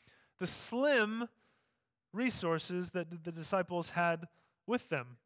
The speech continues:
And the details of this account are nearly identical. The crowd gathers, there's compassion that Jesus displays on the crowds,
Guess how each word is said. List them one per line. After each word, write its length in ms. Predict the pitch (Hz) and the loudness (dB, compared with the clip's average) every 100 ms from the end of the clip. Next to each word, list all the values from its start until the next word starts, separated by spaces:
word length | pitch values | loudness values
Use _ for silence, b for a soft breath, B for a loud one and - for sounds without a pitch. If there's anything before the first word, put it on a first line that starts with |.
| _ - | _ -4
And 140 | 180 202 | 0 2
the 60 | |
details 580 | 165 262 415 - 247 208 | 2 2 2 2 2 2
of 120 | 180 | -2
this 180 | 277 - | -4 -6
account 320 | 254 202 190 | -4 -2 -2
are 140 | 180 190 | -2 -2
nearly 560 | 214 277 311 302 269 | 0 0 0 -2 -2
identical. 560 | 202 226 262 330 196 151 | 0 0 0 0 0 -2
The 100 | 151 | -4
crowd 500 | - 226 247 240 202 B B - | 2 4 6 4 0 B B -2
gathers, 640 | 226 262 262 277 269 226 | 2 4 4 2 0 -2
there's 220 | 170 160 - | -2 -2 -4
compassion 760 | 160 151 - 233 226 247 226 | -10 -4 0 2 2 -2 0
that 120 | 220 | -2
Jesus 360 | 180 202 190 170 | -2 -4 -4 -6
displays 580 | 160 - - 240 247 233 | -8 -6 2 2 2 0
on 160 | 240 | -4
the 100 | 226 - - | -6 -12 0
crowds, 540 | 233 233 226 220 | 4 4 4 0